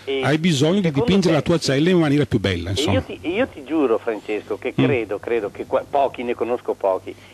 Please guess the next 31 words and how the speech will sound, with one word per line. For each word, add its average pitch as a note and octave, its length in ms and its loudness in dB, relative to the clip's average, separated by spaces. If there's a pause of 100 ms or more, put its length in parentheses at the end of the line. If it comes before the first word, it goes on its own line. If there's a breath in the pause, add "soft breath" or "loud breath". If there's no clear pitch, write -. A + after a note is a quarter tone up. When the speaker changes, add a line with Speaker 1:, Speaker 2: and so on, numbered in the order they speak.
(140)
Speaker 1:
che - 120 0
hanno F#3 180 2
veramente C#3 460 0
abbracciato A2+ 520 0
il A2+ 60 -6
cristianesimo, A#2+ 760 -4
sia D#3+ 180 0
stata B2+ 300 0
un'esperienza A#2+ 640 -4
di A#2+ 380 -10 (380)
liberazione. G#2+ 680 -2
Speaker 2:
Assolutamente, E3+ 800 2
non B2 140 2
è D#3+ 60 2
liberazione, B2+ 640 2
perché C3+ 240 -2
tu C#3+ 100 0
Speaker 1:
Ma C3+ 60 4
Speaker 2:
hai - 60 -2
Speaker 1:
guarda - 140 2
Speaker 2:
sempre E3 180 2
Speaker 1:
che B3+ 60 -2
io - 100 -4
sono, B3 280 0
sono B3 200 0
delicato D#3+ 560 -2
sulla D3 140 -2
cosa, C3 140 2
cioè, D#3+ 200 2 (260 loud breath)
eh, D3 200 -2
n-, D#3+ 40 -4